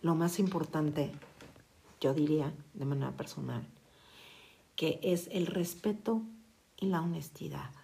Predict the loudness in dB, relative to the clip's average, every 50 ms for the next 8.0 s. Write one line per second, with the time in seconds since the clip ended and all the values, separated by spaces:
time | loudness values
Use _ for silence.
0 | -20 _ _ _ _ _ _ _ _ _ -20 -20 -20 -20 -20 -10 _ -4 -2 0
1 | 0 0 0 0 0 0 2 4 6 6 6 6 6 4 2 2 2 0 0 2
2 | 2 2 0 0 0 -2 -6 -4 -4 -4 -2 0 0 0 0 0 0 0 0 0
3 | 0 -2 -4 -2 0 2 2 2 2 0 -2 -2 -2 -2 -2 0 2 2 2 4
4 | 4 2 2 2 0 -4 -4 -2 -2 -4 -4 -6 -4 -2 0 0 0 0 0 -2
5 | 0 2 4 4 6 6 4 2 -2 -2 0 0 2 2 2 2 4 4 4 4
6 | 4 4 4 4 4 4 4 2 0 -2 0 2 2 4 4 4 2 2 2 0
7 | 0 0 0 0 0 -2 -4 -2 -2 -4 -4 -4 -4 -2 -2 0 0 0 -2